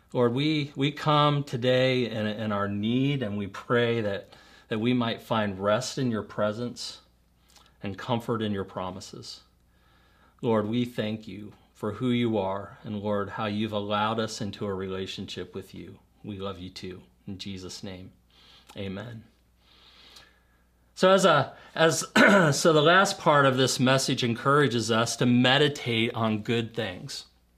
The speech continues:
I love this passage in Philippians. Uh, have prayed these words often when feeling overwhelmed or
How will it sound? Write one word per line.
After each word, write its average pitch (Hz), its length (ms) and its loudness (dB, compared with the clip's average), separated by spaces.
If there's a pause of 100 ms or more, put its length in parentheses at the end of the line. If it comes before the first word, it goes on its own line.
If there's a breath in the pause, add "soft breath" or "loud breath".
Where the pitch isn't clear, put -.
(440)
I 147 120 2
love 147 340 6
this 143 160 2
passage 120 480 0
in 104 140 0
Philippians. 110 720 -6 (520 loud breath)
Uh, 113 200 2
have 113 260 -2
prayed 151 420 2
these 123 240 0
words 117 280 4
often 113 480 2
when 107 120 0
feeling 117 380 0
overwhelmed 113 800 2
or 104 160 -6